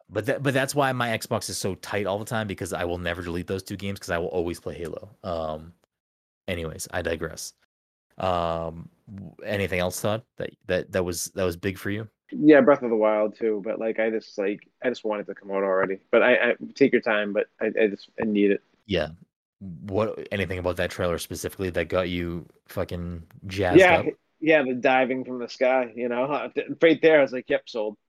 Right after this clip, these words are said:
Speaker 2: <laughs> Like, I saw that for thirty seconds, I'm like, "Yep, all right, I'm good."
Speaker 1: Can I
Speaker 2: And then, like,
Speaker 1: interest
Speaker 2: uh,
Speaker 1: you in Skyward Sword?
Speaker 2: Uh, yeah, I'm probably gonna get it now. Now that all those theories are going out there, I'm gonna probably have to buy Skyward Sword.
Speaker 1: Yeah.
Speaker 2: Sword.
Speaker 1: What,
Speaker 2: I
Speaker 1: uh,
Speaker 2: just,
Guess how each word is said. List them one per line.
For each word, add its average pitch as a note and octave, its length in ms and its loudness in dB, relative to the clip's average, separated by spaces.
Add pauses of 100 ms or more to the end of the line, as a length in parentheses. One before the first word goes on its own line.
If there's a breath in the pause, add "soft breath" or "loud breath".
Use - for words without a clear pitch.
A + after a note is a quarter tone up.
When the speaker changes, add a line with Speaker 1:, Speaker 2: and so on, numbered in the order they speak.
Speaker 2:
<laughs> - 0 - (120)
Like, F#3+ 120 4
I - 140 -2
saw F#3 220 0 (120)
that - 80 2
for D3 180 -12
thirty C#3 240 0
seconds, B2+ 340 -4
I'm B2 120 -4
like, B2+ 140 -2
"Yep, - 220 6
all F#3 60 4
right, E3+ 220 6
I'm E3+ 80 -2
good." D#3+ 240 8 (600)
Speaker 1:
Can G#2+ 100 0
I G#2+ 60 4
Speaker 2:
And D3+ 100 8
then, E3 100 10
like, D#3+ 120 6
Speaker 1:
interest D#3+ 200 4
Speaker 2:
uh, - 20 4
Speaker 1:
you D#3 60 6
in A#2+ 140 2
Skyward A2+ 440 0
Sword? - 380 -4 (720)
Speaker 2:
Uh, D3 220 2
yeah, D3+ 240 4
I'm A#2+ 100 -8
probably B2+ 220 -2
gonna B2 120 -6
get C#3 140 0
it C3 80 -2
now. A#2+ 180 -4
Now B2 200 0
that B2 100 2
all B2 140 4
those A#2+ 180 -2
theories B2+ 380 4
are A2+ 60 -2
going G#2 200 2
out G#2 140 2
there, G#2 80 4
I'm G#2 80 -2
gonna G#2+ 120 2
probably A2 280 6
have A2 140 4
to A2+ 100 -6
buy G#2+ 240 4
Skyward G#2 360 2
Sword. G2 300 4
Speaker 1:
Yeah. F2+ 140 0
Speaker 2:
Sword. F#2+ 360 6 (920)
Speaker 1:
What, A2+ 320 6
Speaker 2:
I - 20 8
Speaker 1:
uh, - 0 -
Speaker 2:
just, G#2+ 300 2